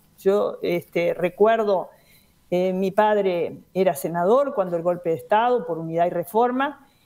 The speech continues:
y recuerdo su dolor cuando en Rivera nos enteramos que el general Francese, que era un general republicano,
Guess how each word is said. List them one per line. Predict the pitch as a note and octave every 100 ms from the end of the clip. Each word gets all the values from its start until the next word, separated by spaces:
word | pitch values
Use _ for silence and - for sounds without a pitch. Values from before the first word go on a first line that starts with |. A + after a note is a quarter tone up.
| _
y | G#3
recuerdo | G#3 G#3 B3+ C4 C4
su | B3+ A3
dolor | G#3 G#3 B3 D4+ D#4
cuando | A#3 G3+ G3+ F#3+ F#3 F3+
en | G3 F#3+
Rivera | F#3 G3 A3 C4 C4
nos | G#3 G#3
enteramos | F#3+ F#3 G3+ A#3 A#3+
que | - F3+
el |
general | - F3 G3+ A#3
Francese, | A#3 G#3 - B3+ B3+ A#3
que | -
era | G3 G3+
un | G3+ F3
general | - F#3 F#3+ G#3+
republicano, | G#3 G3+ G3+ G3 F#3+ A3+ A#3+ B3 D#4+